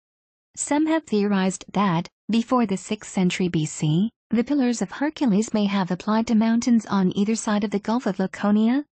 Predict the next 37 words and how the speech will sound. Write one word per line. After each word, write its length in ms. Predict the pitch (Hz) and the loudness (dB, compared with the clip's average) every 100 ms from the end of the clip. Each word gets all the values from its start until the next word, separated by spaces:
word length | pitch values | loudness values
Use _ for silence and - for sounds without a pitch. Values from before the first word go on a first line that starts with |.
| _ | _
and 240 | 196 202 - | 0 2 2
also 320 | 233 254 294 | 0 0 2
may 160 | 262 311 | 2 2
have 120 | 320 | 0
been 400 | 254 226 156 160 - _ - | 2 2 2 -2 -8 _ -2
part 160 | 262 | 0
of 140 | 285 277 | 0 0
the 80 | 302 | -2
Pillar 280 | 262 247 | 0 2
Cult 340 | 247 247 277 - | 0 0 0 -2
of 80 | 185 | 0
the 180 | 196 | 2
Aegean. 560 | 208 220 220 156 151 156 _ _ _ _ _ _ _ | 2 0 0 -2 -4 -8 _ _ _ _ _ _ _
The 100 | 233 | 2
mountain 460 | 202 240 269 202 208 | 4 4 2 4 2
stood 260 | - 254 | 2 0
at 160 | 226 208 | 0 -2
either 280 | 208 233 269 | -2 0 0
side 260 | - 208 180 | 0 -2 0
of 80 | |
the 80 | 160 | -4
southernmost 800 | 147 - 156 170 196 254 - - | -4 -4 -2 2 2 2 -2 -2
gulf 260 | 214 208 - | 0 0 0
in 160 | 165 | -2
Greece, 540 | 156 208 214 151 - - _ | 0 2 2 0 -4 -16 _
the 100 | - | -2
largest 560 | 220 226 240 254 254 - | 0 2 2 0 -4 -4
in 80 | 160 | -4
the 80 | 160 | -4
Peloponnese, 920 | - 247 185 - 233 220 202 262 - _ - | -2 -2 0 0 0 2 0 -2 -8 _ -4
and 160 | 160 | -2
it 100 | 160 - | -2 -2
opened 360 | 226 254 233 - | -2 2 2 2
onto 260 | 165 165 | 0 0
the 80 | 175 | 0
Mediterranean 760 | 170 180 202 220 220 254 269 277 | 0 2 0 0 2 4 4 2
Sea. 480 | - 220 190 160 | 2 0 0 -2